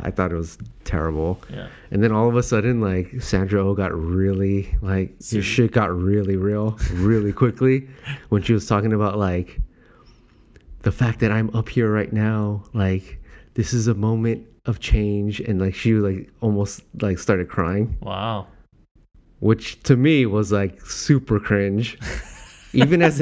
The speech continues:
Speaker 2: <laughs>
Speaker 1: even as an Asian American, I was like, "Oh my God."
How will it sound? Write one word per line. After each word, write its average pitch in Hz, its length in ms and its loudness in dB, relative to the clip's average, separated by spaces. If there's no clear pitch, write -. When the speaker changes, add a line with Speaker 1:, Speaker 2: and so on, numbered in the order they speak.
Speaker 2:
<laughs> - 80 -6
Speaker 1:
even 156 280 4
as 156 120 2
an 135 80 0
Asian 120 300 2
American, 110 420 2
I 107 80 2
was 104 120 -2
like, 98 160 2
"Oh 120 100 2
my 76 140 -6
God." 50 440 -10